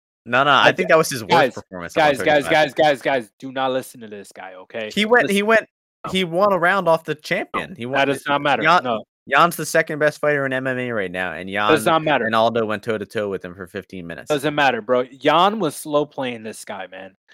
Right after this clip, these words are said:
Speaker 2: Yan beat his ass, you know,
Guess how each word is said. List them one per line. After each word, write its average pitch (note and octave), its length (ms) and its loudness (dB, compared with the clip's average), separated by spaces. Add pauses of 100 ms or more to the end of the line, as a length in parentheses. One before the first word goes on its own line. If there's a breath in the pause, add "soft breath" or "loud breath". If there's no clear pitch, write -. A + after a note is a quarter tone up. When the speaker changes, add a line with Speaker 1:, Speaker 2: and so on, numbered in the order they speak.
(260 soft breath)
Speaker 2:
Yan D#3 500 4 (380)
beat G3 180 2
his G3 180 6
ass, F3+ 300 8
you D3+ 220 -4
know, B2+ 280 -2